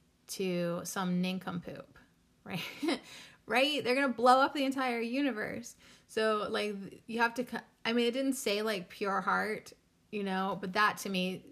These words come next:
I, I hear, I feel that. Like, we should be of pure heart and pure mind, and then we will gain more knowledge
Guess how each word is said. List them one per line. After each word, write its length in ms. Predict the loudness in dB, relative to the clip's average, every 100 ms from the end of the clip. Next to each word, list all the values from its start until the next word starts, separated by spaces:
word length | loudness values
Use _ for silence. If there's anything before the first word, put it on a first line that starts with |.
| -20 _ 2
I, 320 | 2 0 2
I 200 | 2 2
hear, 280 | -2 -6 2
I 160 | 2 2
feel 300 | -2 -6 -4
that. 260 | -6 -8 -6
Like, 280 | -8 -8 -16 -20 _
we 200 | -4 -2
should 200 | 0 -4
be 200 | -4 -4
of 160 | -6 -8
pure 320 | -6 -2 0
heart 420 | 0 0 0 -4 -14 _ -8
and 500 | -4 -4 -2 -4 -6 -10
pure 400 | -6 -2 0 0
mind, 720 | 0 0 -2 -2 -4 -6 -10 _ _ _ _ _ _ -8
and 300 | -2 -2 0
then 600 | 0 0 0 -2 -4 -4 -10 _ _
we 160 | -2 -2
will 180 | -2 -2
gain 640 | -2 0 0 -2 -4 -6 -12 _
more 320 | -4 -2 -2
knowledge 720 | -2 -2 -2 -2 -4 -6 -14